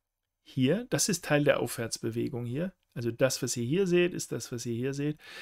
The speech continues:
Gegenbewegung, alle wieder überschneidend. Das heißt, dieser Anstieg macht einen korrektiven Eindruck.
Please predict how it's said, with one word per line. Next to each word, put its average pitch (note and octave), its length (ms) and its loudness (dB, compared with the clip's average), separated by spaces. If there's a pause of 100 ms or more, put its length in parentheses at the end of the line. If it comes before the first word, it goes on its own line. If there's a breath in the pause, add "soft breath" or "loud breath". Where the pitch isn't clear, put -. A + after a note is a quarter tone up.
(300 loud breath)
Gegenbewegung, C#3 800 4
alle D#3 320 4
wieder D#3+ 220 2
überschneidend. B2 800 -2 (320 loud breath)
Das - 180 -4
heißt, B2+ 200 -2
dieser A#2 260 -2
Anstieg E3+ 520 2
macht D3 300 0
einen D3+ 80 2
korrektiven C#3 720 -2
Eindruck. B2+ 520 -4